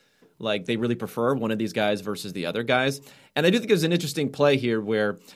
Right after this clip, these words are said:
at least I'm looking at, um, some, some lines for, for the Broncos at, at Bet M G M, where I see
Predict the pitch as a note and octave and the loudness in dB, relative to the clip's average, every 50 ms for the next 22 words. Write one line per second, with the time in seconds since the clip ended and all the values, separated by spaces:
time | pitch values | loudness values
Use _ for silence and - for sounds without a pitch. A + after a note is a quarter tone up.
0 | - - - B2+ C#3 C#3 D#3 D3+ D#3 D#3 D#3+ D#3 C#3+ B2+ A#2 - - - - A2 | -14 -6 -2 0 0 0 0 0 0 -2 -2 0 0 0 -2 -2 -6 -6 -4 -2
1 | A2+ A2+ A2 A2 G#2+ G#2+ G#2 G#2 G#2 G#2 F#2 - - - - - E3 F3+ F3 D3+ | -2 0 -2 -2 -4 -4 -4 -6 -8 -8 -10 -12 -14 -6 -2 0 2 2 2 0
2 | - - - - - F3 F3+ E3+ D3 B2+ B2 A#2 A#2 A#2 A2 - - - A#2+ A2+ | -2 -4 -4 -2 0 0 0 2 2 2 2 2 0 -2 -4 -6 -6 -4 -2 0
3 | A2+ A2 G#2+ - A2+ A2 G#2+ G#2 F2+ G#2+ G2+ G2 G2+ F2+ G#2 G2 F#2+ F#2+ F#2+ G2+ | 0 0 0 -2 -4 -4 -4 -4 -4 -4 -4 -4 -6 -4 -4 -4 -4 -4 -4 -4
4 | F#2+ F#2+ F2+ F2 - G2+ G2+ F#2 F2+ A2 G#2+ G#2+ G#2+ G#2+ G#2+ G#2 G#2 G#2 G#2 G#2 | -4 -4 -6 -6 -4 -4 -4 -4 -2 -2 0 0 0 -2 -4 -4 -6 -4 -4 -2
5 | G#2 G#2 G#2 G2 G2 G2 G2 F#2+ - - A#2 G#2+ G#2+ G2+ - | -2 -4 -4 -4 -4 -2 -4 -4 -4 -2 -2 -2 -2 -4 -6